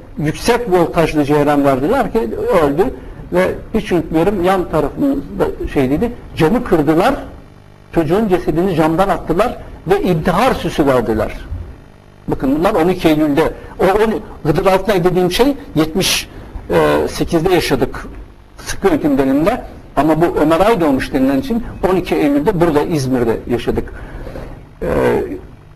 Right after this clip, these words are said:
bizi alırlardı. Dediğim gibi yani önce ben bu, e, şeyi,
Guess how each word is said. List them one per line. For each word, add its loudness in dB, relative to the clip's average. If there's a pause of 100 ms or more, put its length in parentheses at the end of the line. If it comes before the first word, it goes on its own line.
(260)
bizi 2
alırlardı. 2 (920)
Dediğim 2
gibi 2
yani 2
önce 4 (220)
ben 4 (840)
bu, 2 (1160)
e, -10
şeyi, 2